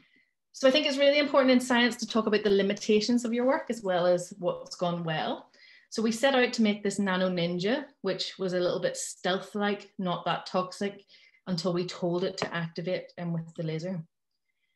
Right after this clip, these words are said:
But actually, what we saw in those in vivo studies is that they, they had around the same toxicity as the drug molecule, the free drug. So we want to make them a lot more safe. So instead of this first guy who you can see his bomb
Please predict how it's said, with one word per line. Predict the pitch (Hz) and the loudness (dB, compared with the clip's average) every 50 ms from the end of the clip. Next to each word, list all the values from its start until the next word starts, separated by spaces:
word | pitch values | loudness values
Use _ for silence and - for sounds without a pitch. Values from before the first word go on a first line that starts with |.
| _ _ | _ _
But | - 220 | -2 0
actually, | 240 254 269 269 - - 208 185 175 175 180 175 180 185 | 0 2 0 -2 -4 -4 -2 0 0 0 0 -2 -6 -6
what | 190 226 233 | -4 -2 0
we | 226 247 | 0 -2
saw | 233 - - 196 185 185 190 | -2 -2 0 2 4 4 4
in | 175 190 | 2 0
those | 185 180 175 170 | -2 -2 -2 -2
in | 180 175 170 | -2 -2 -2
vivo | 165 170 185 208 220 | -2 -2 -2 -2 -2
studies | 220 - - 170 170 165 170 170 | -4 -4 -6 -4 -2 -2 -4 -2
is | 170 170 170 170 170 - | 0 0 0 0 -2 -4
that | - 170 - - - - _ _ _ _ _ _ _ _ _ - | -4 -4 -4 -4 -8 -18 _ _ _ _ _ _ _ _ _ -6
they, | 180 196 - - 180 196 214 202 | -4 -4 -2 -2 -2 -2 -2 -2
they | 220 202 | -2 -2
had | 196 202 214 220 220 | 0 0 0 0 0
around | 226 208 190 170 | 0 0 -2 -2
the | 180 | -4
same | - 185 180 170 | -4 -4 -4 -4
toxicity | 170 - 180 170 - - 170 165 - 175 | -4 -6 -6 -6 -6 -8 -8 -8 -6 -4
as | 175 165 | -4 -4
the | 165 170 | -4 -6
drug | 165 160 160 160 165 - - | -4 -4 -4 -4 -6 -6 -6
molecule, | 196 196 196 196 - 202 175 | -6 -6 -6 -4 -6 -6 -6
the | 165 165 | -6 -6
free | - 175 165 165 | -4 -4 -4 -4
drug. | 160 139 135 151 190 208 - - _ - _ _ | -4 -4 -4 -4 -4 -6 -8 -12 _ -20 _ _
So | - - | -8 -6
we | 190 196 208 | -4 -2 0
want | 208 226 226 226 | 0 0 0 2
to | 240 | 0
make | 220 196 196 - | 0 0 -2 -4
them | 196 185 180 | -6 -4 -2
a | |
lot | 170 165 160 | -2 -2 -2
more | 160 165 170 | -2 -4 -4
safe. | 165 - - 165 175 175 - | -4 -4 -4 -4 -4 -4 -4
So | - 185 | -6 -6
instead | 185 185 - - 214 | -6 -6 -4 -4 -4
of | 214 208 - | -4 -4 -4
this | 185 170 - - - - | -8 -8 -8 -12 -10 -6
first | 175 170 165 - - | -6 -6 -6 -6 -6
guy | 185 180 185 185 185 | -6 -4 -4 -4 -4
who | 175 180 | -4 -4
you | 175 170 165 | -6 -6 -6
can | 180 170 | -6 -6
see | 165 - 170 170 | -6 -4 -4 -4
his | 180 180 175 | -4 -4 -6
bomb | - 180 175 185 190 | -6 -4 -4 -4 -4